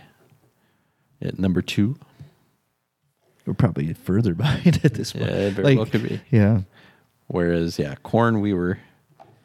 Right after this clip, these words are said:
Speaker 1: top of the, the leaderboard when it came to that. But
Speaker 2: yeah, that was a good one to talk about. Where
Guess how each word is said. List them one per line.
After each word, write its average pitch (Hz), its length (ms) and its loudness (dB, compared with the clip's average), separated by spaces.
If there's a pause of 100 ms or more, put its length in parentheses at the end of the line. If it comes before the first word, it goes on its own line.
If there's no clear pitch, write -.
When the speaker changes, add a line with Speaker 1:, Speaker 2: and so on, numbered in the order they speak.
(760)
Speaker 1:
top 143 300 0
of 110 140 -4
the, 104 220 -10 (680)
the 110 80 4
leaderboard 107 640 4
when 98 100 -2
it 87 80 -8
came 95 220 -2
to - 120 -14
that. 85 420 -6 (120)
But - 160 -14 (2250)
Speaker 2:
yeah, 139 80 2
that 131 140 4
was 123 160 2
a - 20 -4
good 113 140 2
one 107 160 2
to 104 60 -2
talk 98 360 -4
about. 98 240 0
Where 98 480 0